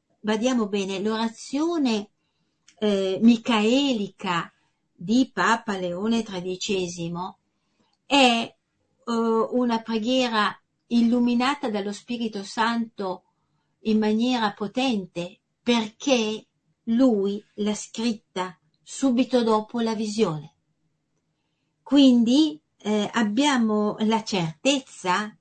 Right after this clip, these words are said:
che, eh, in quel momento Papa Leone pensava solo ed esclusivamente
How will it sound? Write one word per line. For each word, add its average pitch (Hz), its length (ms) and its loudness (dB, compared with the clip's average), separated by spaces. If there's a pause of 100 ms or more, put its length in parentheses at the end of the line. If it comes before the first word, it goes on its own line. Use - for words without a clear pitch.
(540)
che, 277 500 4
eh, 202 640 0
in 226 160 4
quel 254 240 4
momento 214 720 0
Papa 233 340 -2
Leone 247 680 -2 (960)
pensava 226 920 4
solo 311 840 2
ed 214 200 -2
esclusivamente 214 1300 -2